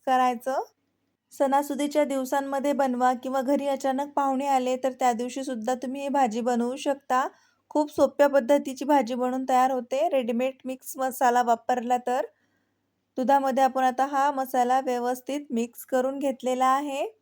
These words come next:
तर चला गॅसवरती कढई ठेवली, त्याच्यामध्ये आता दोन ते तीन चमचे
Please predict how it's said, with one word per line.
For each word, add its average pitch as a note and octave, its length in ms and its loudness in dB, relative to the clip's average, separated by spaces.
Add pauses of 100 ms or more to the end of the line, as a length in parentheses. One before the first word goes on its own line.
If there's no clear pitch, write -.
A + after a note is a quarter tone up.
(840)
तर C4 180 0
चला A3 380 0 (160)
गॅसवरती B3+ 560 0
कढई C4 360 2
ठेवली, C#4+ 420 0
त्याच्यामध्ये C4 580 -2
आता C4+ 380 2
दोन B3+ 260 -4
ते C4+ 140 -6
तीन D4 280 -10
चमचे C#4 520 -2